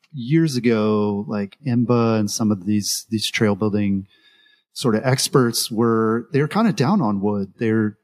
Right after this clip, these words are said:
you know, because wood requires maintenance and, you know, you gotta, you gotta inspect it. You gotta make sure that it's, it's standing up to the elements. Like,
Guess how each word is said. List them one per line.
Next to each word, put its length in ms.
you 140
know, 120
because 420
wood 180
requires 540
maintenance 680
and, 360
you 100
know, 140
you 140
gotta, 420
you 120
gotta 140
inspect 460
it. 160
You 120
gotta 260
make 160
sure 220
that 140
it's, 500
it's 200
standing 400
up 160
to 100
the 80
elements. 640
Like, 300